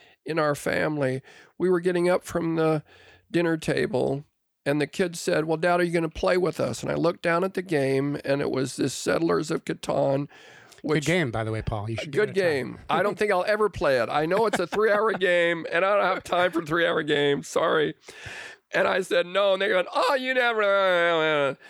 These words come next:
Speaker 1: I said, "No, I want you to come in the family room right there, and we're gonna talk." And they said, "Oh, that sounds like fun." And I said, "No, let's try it." So they reluctantly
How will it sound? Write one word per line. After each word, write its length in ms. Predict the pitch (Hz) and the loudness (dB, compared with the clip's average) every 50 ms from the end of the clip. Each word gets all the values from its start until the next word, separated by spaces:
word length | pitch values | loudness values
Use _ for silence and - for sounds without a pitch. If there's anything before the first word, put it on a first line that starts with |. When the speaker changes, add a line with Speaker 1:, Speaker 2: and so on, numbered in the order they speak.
| - - - - - - | -18 -18 -16 -10 -4 -2
Speaker 1:
I 100 | 165 165 | -2 0
said, 240 | - - 175 175 | 0 -2 -4 -2
"No, 380 | 165 - - 185 190 220 240 - - - | -2 0 0 2 2 2 0 -2 -4 -6
I 200 | - - 185 180 | -4 -2 0 0
want 440 | 180 175 185 190 202 226 269 - - | 0 0 0 2 2 2 0 -2 -4
you 520 | 214 214 220 214 214 214 226 233 - - _ _ _ - | -2 0 2 4 4 4 2 0 -2 -4 _ _ _ -10
to 340 | - - 196 175 170 165 - _ - | -2 0 2 2 2 0 -2 _ -10
come 260 | - - 196 202 214 | -2 -2 0 0 0
in 80 | 220 | 0
the 80 | 226 226 | -2 -2
family 460 | - - 190 175 170 170 160 156 151 147 | -2 0 0 2 2 2 2 0 0 0
room 480 | 147 139 139 139 139 147 175 247 - _ _ _ _ _ _ - | 0 2 2 2 0 0 -2 -6 -10 _ _ _ _ _ _ -2
right 220 | 143 147 175 - | 0 0 0 0
there, 360 | - 151 147 143 147 156 175 - - - - - - - - - - - _ _ _ _ _ - | 0 0 2 2 2 0 -2 -4 -8 -20 -20 -20 -20 -20 -20 -20 -20 -20 _ _ _ _ _ -4
and 580 | 151 156 165 165 165 160 160 160 160 160 151 - - _ _ _ _ - | -2 0 2 2 2 2 2 0 0 -2 -4 -6 -10 _ _ _ _ -6
we're 100 | 165 160 | -4 -2
gonna 160 | 165 156 160 151 | 0 0 0 0
talk." 540 | - - 170 156 139 123 135 - _ - - - | -2 -2 -2 0 0 0 -2 -4 _ -14 -8 -6
And 100 | 143 160 | -2 0
they 120 | 170 175 | 0 -2
said, 160 | 156 - 175 180 | 0 -2 0 2
"Oh, 140 | 185 196 185 | 2 2 4
that 180 | 185 202 214 | 2 2 0
sounds 300 | - - 294 175 147 135 | 0 -2 -2 -2 -2 -2
like 160 | 135 139 - - | -4 -6 -6 -8
fun." 300 | - - - - - _ _ _ _ _ - - - - - | -8 -8 -8 -8 -8 _ _ _ _ _ -20 -20 -20 -8 -4
And 80 | - | 0
I 60 | - 190 | 0 0
said, 200 | - 196 190 185 | 0 -2 -2 0
"No, 140 | 190 190 208 | 0 2 2
let's 220 | 208 208 - - | 2 0 0 -4
try 280 | - - - 143 120 123 | -8 -6 -4 -2 0 -2
it." 240 | 123 - - - - - _ _ _ _ _ _ _ _ _ _ - - _ _ - | -2 -4 -8 -14 -20 -20 _ _ _ _ _ _ _ _ _ _ -20 -20 _ _ -18
So 500 | - - - 185 175 156 139 127 123 - _ _ _ _ _ _ _ _ _ _ - | -12 -6 -2 0 2 2 0 0 -4 -8 _ _ _ _ _ _ _ _ _ _ -4
they 420 | 139 143 143 143 143 143 139 139 - _ - | -2 2 2 4 4 2 0 -2 -6 _ -6
reluctantly 920 | 147 170 170 170 190 214 220 - - 185 - 139 135 127 143 143 170 - | -2 0 0 2 2 0 0 -2 -4 -6 -2 0 0 0 2 0 -2 -2